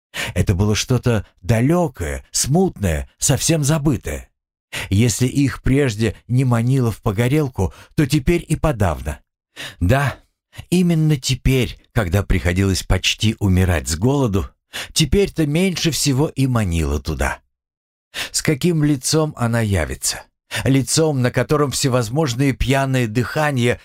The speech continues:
выжгли тавро. Подлое. Везде они легли, эти проклятые дыхания.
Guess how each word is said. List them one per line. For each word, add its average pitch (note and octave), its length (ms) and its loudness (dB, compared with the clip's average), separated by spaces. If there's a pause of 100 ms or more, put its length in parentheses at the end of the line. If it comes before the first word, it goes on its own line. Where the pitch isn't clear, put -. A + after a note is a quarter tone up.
выжгли C#3 640 2
тавро. B2+ 600 -2 (680)
Подлое. G2+ 560 0 (1000)
Везде F2 540 0
они D2+ 300 -2
легли, C#2+ 480 -4 (320)
эти F2 280 0
проклятые D2 760 0
дыхания. C2+ 680 -4